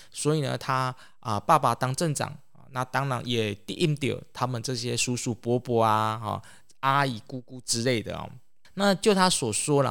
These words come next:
哦，就是他爸爸以前哦，在那个镇哦，算是呼风唤雨。那他的叔叔啊、伯伯啊，也都非常有钱。那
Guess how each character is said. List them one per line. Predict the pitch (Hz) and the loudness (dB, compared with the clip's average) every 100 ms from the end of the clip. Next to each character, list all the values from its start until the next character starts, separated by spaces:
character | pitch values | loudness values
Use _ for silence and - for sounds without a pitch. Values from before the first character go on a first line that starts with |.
| 110 | -2
哦， | 113 | -6
就 | 160 | -6
是 | 214 | -4
他 | 190 | 0
爸 | 202 | 2
爸 | 214 151 | 2 2
以 | 120 | 0
前 | - 117 | -2 -4
哦， | 110 101 | -4 -2
在 | 147 | 0
那 | 135 | 0
个 | 143 | -2
镇 | - - 180 135 | -4 0 0 0
哦， | 110 | -2
算 | 147 143 | -2 -2
是 | 143 | -2
呼 | 135 156 147 | -2 -4 -4
风 | 139 135 135 135 | -4 -4 -4 -4
唤 | 165 139 113 | -2 0 -2
雨。 | - 85 - - - - | -10 -14 -16 -20 -18 -6
那 | 147 | -2
他 | 143 | 0
的 | 139 | 0
叔 | 131 - 135 | -2 0 0
叔 | 156 151 135 | 0 0 0
啊、 | 131 | 0
伯 | - 139 | 2 2
伯 | 151 143 | 4 4
啊， | 131 - | 4 2
也 | 113 | -4
都 | 127 | -2
非 | 165 | 0
常 | 156 139 | 0 -2
有 | 98 | -4
钱。 | 92 - 104 - - - - | -4 -4 -4 -12 -18 -20 -4
那 | 214 | -4